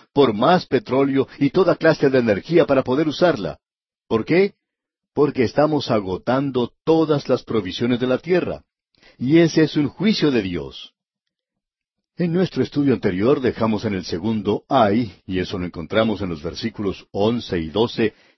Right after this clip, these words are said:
de este capítulo cinco de Isaías, donde leemos,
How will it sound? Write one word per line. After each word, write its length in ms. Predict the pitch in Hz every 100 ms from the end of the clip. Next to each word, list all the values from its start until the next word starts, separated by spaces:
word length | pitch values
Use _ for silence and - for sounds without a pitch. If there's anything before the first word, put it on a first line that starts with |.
| -
de 240 | - 82
este 180 | 92 95
capítulo 480 | 80 95 104 95 82
cinco 400 | - 113 98 95
de 120 | 92
Isaías, 580 | 87 - 117 170 92 78
donde 240 | 85 85
leemos, 480 | 85 123 123 107 -